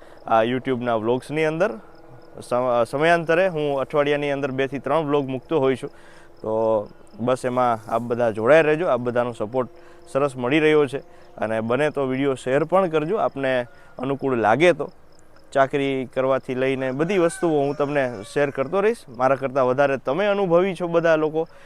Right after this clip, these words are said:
એટલે ઈ વાત કોઈ આવે નહીં, પણ મારું કામ છે ઈ હું તમને just મારા શોખના માટે થઈને આમાં બતાવી રહ્યો છું. તો ફરીથી આપણે,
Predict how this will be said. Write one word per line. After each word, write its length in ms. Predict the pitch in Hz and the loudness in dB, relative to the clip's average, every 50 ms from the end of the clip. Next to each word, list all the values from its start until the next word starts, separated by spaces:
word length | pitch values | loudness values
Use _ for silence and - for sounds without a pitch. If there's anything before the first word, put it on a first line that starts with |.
| - - - | -20 -16 -8
એટલે 160 | - 123 123 | -2 0 0
ઈ 260 | 123 135 139 139 135 90 | 2 2 0 0 -2 -2
વાત 320 | 76 117 123 135 135 - | 0 2 2 2 2 0
કોઈ 180 | - 139 143 139 | -4 -2 0 2
આવે 240 | 127 131 160 196 | 4 4 4 4
નહીં, 180 | 190 180 180 185 - | 2 0 -2 -4 -4
પણ 140 | - 147 139 | -6 -4 -2
મારું 340 | 127 120 135 175 220 233 | 2 4 4 4 4 2
કામ 260 | 196 - 185 180 175 160 | 0 0 -2 -2 -2 -4
છે 200 | - 147 139 135 - - - - - - | -4 -6 -6 -6 -8 -20 -20 -20 -14 -8
ઈ 120 | - 170 185 | -4 -2 -2
હું 180 | 170 165 160 | 0 -2 -2
તમને 280 | 139 143 143 156 151 143 | -2 -4 -2 -2 -2 -2
just 480 | 131 127 143 143 139 - - 131 127 123 | -2 0 -2 -2 -2 -4 -2 -2 0 0
મારા 240 | 127 135 147 147 | 2 0 0 0
શોખના 480 | 135 - - 160 170 170 - 190 196 185 | -2 -4 0 0 0 0 0 0 0 0
માટે 260 | 175 156 147 147 143 | 2 0 -2 -2 -4
થઈને 380 | 131 - 139 135 131 131 120 110 - - - - - - | -6 -4 -6 -4 -4 -4 -6 -6 -8 -14 -20 -18 -10 -8
આમાં 220 | 120 127 131 123 | -6 -4 -4 -2
બતાવી 360 | 123 120 117 - 165 165 170 | -2 -2 0 2 4 4 4
રહ્યો 260 | 156 147 139 139 131 123 | 4 2 2 0 0 -2
છું. 160 | - 143 147 - - - - - - - - - | -6 -10 -18 -20 -20 -20 -20 -20 -20 -16 -6 -2
તો 180 | 120 117 117 | 0 0 0
ફરીથી 480 | 113 - - 160 190 220 175 190 196 175 | 0 2 4 4 4 4 2 2 4 4
આપણે, 380 | 165 156 165 165 165 160 147 | 4 4 4 4 4 4 2